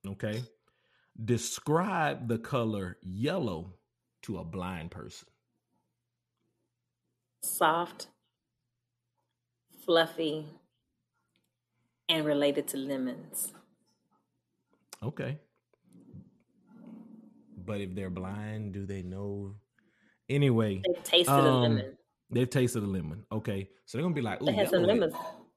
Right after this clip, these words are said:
Speaker 1: they're gonna be like, "Yellow,
Speaker 2: Yellow is
Speaker 1: yellow
Speaker 2: tart.
Speaker 1: is, is,
Speaker 2: Tart.
Speaker 1: is tart, is tart and fluffy." Okay, here we
Speaker 2: Mm-hmm.
Speaker 1: go. Um, if a movie was made about your life, who would play
Speaker 2: Mm.
Speaker 1: you?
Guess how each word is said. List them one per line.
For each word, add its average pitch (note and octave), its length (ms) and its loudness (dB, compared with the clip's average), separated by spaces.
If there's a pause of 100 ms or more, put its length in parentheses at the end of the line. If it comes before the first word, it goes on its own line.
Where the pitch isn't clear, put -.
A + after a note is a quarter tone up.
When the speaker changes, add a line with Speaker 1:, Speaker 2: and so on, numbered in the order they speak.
(140)
Speaker 1:
they're F3 120 -2
gonna A3+ 120 2
be D#3+ 60 4
like, G#2 240 -2
"Yellow, A2+ 580 -2
Speaker 2:
Yellow E3 240 4
is - 160 0
Speaker 1:
yellow A#2 140 0
Speaker 2:
tart. F#3+ 220 4
Speaker 1:
is, - 380 -12 (680)
is, G#2 400 -6 (140)
Speaker 2:
Tart. A#3+ 200 4
Speaker 1:
is - 140 -6
tart, G3+ 320 -2 (260)
is A2 180 -4
tart E3 320 -4
and B2+ 140 0
fluffy." - 460 -8 (500)
Okay, D3+ 240 4
here D#3 120 8
we E3 60 6
Speaker 2:
Mm-hmm. A2 240 2 (340)
Speaker 1:
go. C#3 60 0
Um, C3 600 4 (1300)
if D#3 160 2
a C3 100 4
movie A3+ 760 2 (720)
was B2 160 2
made D3 260 0
about C#3+ 300 -4
your D3 120 -4
life, - 540 -10 (500)
who - 80 -4
would E3 280 2
play F3+ 180 2
Speaker 2:
Mm. F3+ 60 2
Speaker 1:
you? G3 160 -4